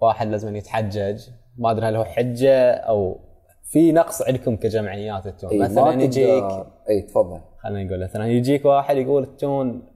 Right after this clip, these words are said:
Speaker 1: الفلوس اكو انا تقدمت ما صرفتون لي". فوش هي قوانين مثلًا صرف الفلوس او
Speaker 2: جميل. شوف،
Speaker 1: هل
Speaker 2: أنا
Speaker 1: عند-، عنده مسوغ او شيء من اللي
Speaker 2: شوف،
Speaker 1: يقوله؟
Speaker 2: أنت ما تقدر تلوم أحد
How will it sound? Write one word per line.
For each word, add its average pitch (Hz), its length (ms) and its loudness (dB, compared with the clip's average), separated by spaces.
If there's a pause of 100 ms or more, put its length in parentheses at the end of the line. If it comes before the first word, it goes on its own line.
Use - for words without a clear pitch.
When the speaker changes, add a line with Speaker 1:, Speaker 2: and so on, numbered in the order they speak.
(200)
Speaker 1:
الفلوس 151 640 2
اكو 139 180 -4
انا 143 100 0
تقدمت 156 960 -2
ما 175 140 -2
صرفتون 135 420 0
لي". 92 360 -6 (340)
فوش 135 300 0
هي 135 60 2
قوانين 123 340 2
مثلًا 113 200 -6
صرف 101 320 -8
الفلوس 92 540 -6
او 92 280 -10
Speaker 2:
جميل. 90 360 -12
شوف، - 280 -8
Speaker 1:
هل 117 160 0
Speaker 2:
أنا 123 180 0
Speaker 1:
عند-، 117 160 -6 (240)
عنده 120 260 0
مسوغ 110 480 -2
او 92 160 -4
شيء 107 160 -10
من 98 60 -8
اللي 90 140 -6
Speaker 2:
شوف، 90 80 -6
Speaker 1:
يقوله؟ 98 200 -2
Speaker 2:
أنت 107 80 -4
ما 127 120 0
تقدر 156 400 -2
تلوم 104 300 -10
أحد 95 440 -8